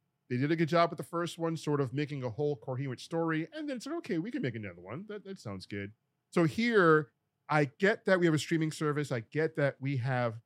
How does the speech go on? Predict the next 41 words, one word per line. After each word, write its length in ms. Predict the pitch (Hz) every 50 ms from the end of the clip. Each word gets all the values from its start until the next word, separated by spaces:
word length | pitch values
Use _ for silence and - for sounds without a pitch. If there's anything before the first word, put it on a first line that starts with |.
| _ _ _ _ _ _ _ _ _ _ _ _ _ _ _ _ _ _ -
people 260 | 160 156 151 151 143
that 80 | 139 139
need 100 | 139 139
to 60 | 123
subscribe 400 | - 107 - - 139 131 135 127
and 100 | 113 107
watch. 500 | 120 131 131 131 127 - - - - _ _ _ _ _ _ _ _ _ _ _ _ -
But 220 | 131 120 - -
man, 760 | 139 139 143 147 156 160 160 165 160 156 139 117 104 101 101 - -
I, 100 | 127 127 - -
I, 100 | 131 135 -
I'm 140 | 156 156 151
tired 220 | 147 175 175 190
of 120 | 202 170 139
being 240 | 170 170 156 143
led 180 | 135 143 143 143
on 220 | 139 135 135 135 131
to, 220 | - - 139 127 127
"Okay, 320 | 135 131 - 135 120 110
is 200 | 101 - 117 123 101 117
this, 280 | 165 202 - - - _
is 140 | - 139 117
this 180 | 156 226 240 -
going 220 | - 151 165 165
to 80 | 151 127
lead 280 | 113 107 117 123 123
us 180 | 135 131 123 -
to, 720 | - - - 135 127 123 123 123 120 117 113 113 110 107 107 _ _ _ _ _ _ _ -
uh, 520 | 120 120 117 113 110 107 104 98 95 92 90 - -
consume 500 | - 147 139 - - - 175 170 156 147
next 200 | 156 147 - -
product, 380 | - 175 170 160 135 - _
please? 380 | - 127 123 123 120 131 135 - _ _ _ _ _ - 120 113
Wait 300 | 131 151 175 214 208 -
till 260 | - - 196 196 185
this 240 | 151 156 165 160 -
concludes 640 | - 165 156 147 - - 151 135 135 135 127 - -
in 140 | 147 139 131
the 80 | 123
next 440 | 117 117 113 113 110 107 - - -
thing." 140 | - 78 -